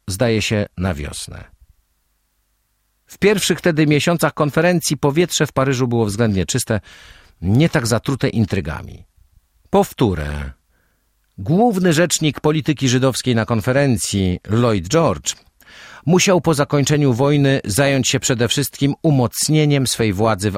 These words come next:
Anglii, przeprowadzić wybory, zwyciężyć, a następnie zapanować nad starą,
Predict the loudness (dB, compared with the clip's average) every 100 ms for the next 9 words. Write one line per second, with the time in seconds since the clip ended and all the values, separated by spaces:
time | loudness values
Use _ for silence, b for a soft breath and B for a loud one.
0 | -2 -2 -2 -6 -6 -4 -4 -6 _ _
1 | _ _ -4 -2 0 0 0 -2 -2 -2
2 | 0 -4 -4 -8 -6 -4 -2 0 0 -2
3 | -4 -4 -4 -4 -8 -8 -12 _ _ _
4 | _ B B B B -2 0 0 0 0
5 | 2 0 0 0 0 0 -2 -2 -4 -4
6 | -4 0 2 2 2 2 0